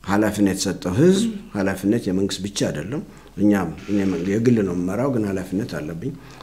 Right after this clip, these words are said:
እንደ ወላጅም ኃላፊነት አለብኝ። ልጆችን በትክክል ማስተማር ምናምን። ስለዚህ ኃላፊነትን ዝም ብሎ «የከሌ ጉድለት ነው፣ የከሌ ጉድለት ነው» በማለት እንደ ሀገር ሁሉም ትምህርት ነክ ላይ የተሳተፈ በሙሉ፣ እ፣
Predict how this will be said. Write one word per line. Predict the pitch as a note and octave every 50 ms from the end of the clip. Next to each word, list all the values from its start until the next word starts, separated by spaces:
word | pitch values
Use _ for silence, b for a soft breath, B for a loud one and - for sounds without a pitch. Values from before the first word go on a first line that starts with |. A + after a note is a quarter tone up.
| B B B B
እንደ | - B2 A#2+ C#3
ወላጅም | C#3+ C#3+ C#3 C3 B2+ B2+ B2 C#3+ C#3+
ኃላፊነት | A#2 G2 F#2 F#2 - F#2+ F2+ A2 C3+ - F2
አለብኝ። | C#2 C#2 D2 D2+ D#2 G#2 C3+ D#3+ D#3+ - - - b b b b b b b - F#2
ልጆችን | G2+ G2+ G2 G2 G2 F#2+ - G2 F#2
በትክክል | F2+ F2 F2+ - F#2 F2 - F2+ F2
ማስተማር | F2 E2+ E2 - E2+ D#2+ E2+ F2 E2+
ምናምን። | E2+ E2+ F2 F2 F2+ F2+ F#2
ስለዚህ | - - A#2 B2+ C3+ C3+ C#3+ D3+ D3 - B B B B B B B B B B B
ኃላፊነትን | - A2 A#2+ B2+ B2 B2 B2+ B2+ B2 B2 A#2+ B2 B2+ B2
ዝም | A#2 C3+ C#3 C#3
ብሎ | B2+ A#2+ A#2 A2+
«የከሌ | A2+ A2 - B2 B2 B2+ B2+
ጉድለት | A#2 B2 A#2+ A#2 A#2+ A#2+ G2+
ነው፣ | A2 A2
የከሌ | A2 G#2+ A2+ A2 G#2+ G#2+
ጉድለት | G2+ A2 A2 G#2 G2+
ነው» | G#2 G2+ F#2
በማለት | G#2 G#2+ A2+ A#2+ B2 C3 D3 D3+ - - B B B B B B B B B B - -
እንደ | A#2+ B2 B2 C#3+ C#3
ሀገር | C3+ C3+ C3+ C3+ C#3+ D#3+ E3+ F#3+ C4 A#3 - - - - - -
ሁሉም | - C3 D#3 F#3 G3 G3+ F#3 E3+ D#3+ D3+ C3+ A#2 G#2+
ትምህርት | - - A#2 A#2+ B2+ A#2+ - A#2+
ነክ | A#2+ A#2 A2+ - - -
ላይ | A2+ G#2 F#2+ F2 D#2 E2 - B B B
የተሳተፈ | B G2+ G#2 C3+ B2+ B2+ B2+ A#2 A2 - - A2 G2+ F#2 G#2 F#2+ E2+
በሙሉ፣ | E2 G2+ A#2+ C3 C#3+ E3 F3+ F#3 F#3+ G3+ G#3 - B B B B B B B B
እ፣ | - C3 D#3